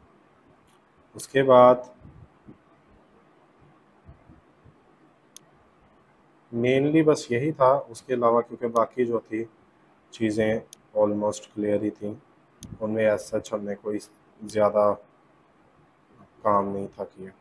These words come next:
एपीआईज़ में एक दफ़ा देख लेंगे और वेब में,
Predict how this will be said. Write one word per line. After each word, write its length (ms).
एपीआईज़ 500
में 80
एक 100
दफ़ा 200
देख 200
लेंगे 240
और 280
वेब 220
में, 160